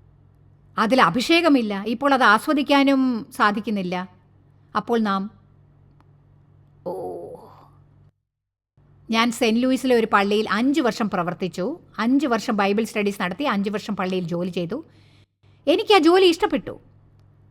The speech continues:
ഒരുപാട് പ്രസംഗങ്ങൾ നടത്തി, ബൈബിൾ സ്കൂളിൽ പഠിപ്പിച്ചു. വ്യാഴാഴ്ചകളിൽ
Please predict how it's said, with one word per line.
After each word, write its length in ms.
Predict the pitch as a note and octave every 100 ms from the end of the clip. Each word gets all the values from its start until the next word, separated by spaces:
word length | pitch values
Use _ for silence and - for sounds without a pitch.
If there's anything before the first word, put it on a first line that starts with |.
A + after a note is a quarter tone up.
| _ _ -
ഒരുപാട് 460 | B3 D4 E4+ G#4 G#4+
പ്രസംഗങ്ങൾ 500 | B3 C#4+ C#4 C4 A#3
നടത്തി, 480 | F#3+ F3+ G3 F#3+ - _ _ _ _ _ _ _ _ _ F#3
ബൈബിൾ 380 | A3 B3+ D4
സ്കൂളിൽ 320 | - - A3 G3+
പഠിപ്പിച്ചു. 760 | F#3 F#3 G#3+ A#3 C4 B3+ B3
വ്യാഴാഴ്ചകളിൽ 1200 | A3+ F#3+ F3 G3 A3 A#3 - B3 A#3 A3+ A3+ A3